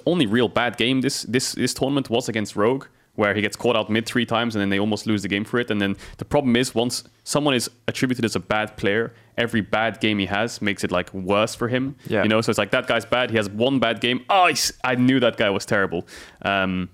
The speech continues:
Speaker 1: and that's public perception, right? But if he has, like, good games, it's hard to kind of give him credit
Speaker 2: Once people
Speaker 1: because he
Speaker 2: have
Speaker 1: has
Speaker 2: an, yeah.
Speaker 1: Showmaker, he has Canyon, he has
Speaker 2: Yeah.
Speaker 1: Khan. But if you look at this series, his Jhin game was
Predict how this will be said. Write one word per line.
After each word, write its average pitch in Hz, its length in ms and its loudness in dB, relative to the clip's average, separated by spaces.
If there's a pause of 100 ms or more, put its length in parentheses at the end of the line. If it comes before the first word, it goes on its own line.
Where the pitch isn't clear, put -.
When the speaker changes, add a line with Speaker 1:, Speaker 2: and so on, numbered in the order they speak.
(300)
Speaker 1:
and 113 60 4
that's 110 120 2
public 113 260 -2
perception, - 360 -2
right? 95 220 0
But - 220 -2 (260)
if 110 100 -2
he 113 60 2
has, 110 140 2
like, 104 160 0
good 127 180 2
games, 139 240 2
it's 101 100 0
hard 131 360 0
to 117 80 -2
kind 120 180 0
of - 240 -4 (320)
give 117 180 2
him 110 140 -2
credit 120 220 2
Speaker 2:
Once 175 180 0
people 185 240 0
Speaker 1:
because 170 140 4
he 120 80 2
Speaker 2:
have 120 100 2
Speaker 1:
has - 160 0
Speaker 2:
an, 160 80 4
yeah. 151 80 2
Speaker 1:
Showmaker, 147 400 2
he 127 80 2
has 117 160 2
Canyon, 139 460 4
he 120 80 4
has 110 160 2
Speaker 2:
Yeah. 87 60 -2
Speaker 1:
Khan. 139 420 0 (260)
But 120 80 2
if 120 100 -2
you 131 60 6
look 156 140 2
at 113 80 0
this 123 120 2
series, 139 340 2
his 120 120 4
Jhin 135 300 2
game 147 320 2
was 104 240 0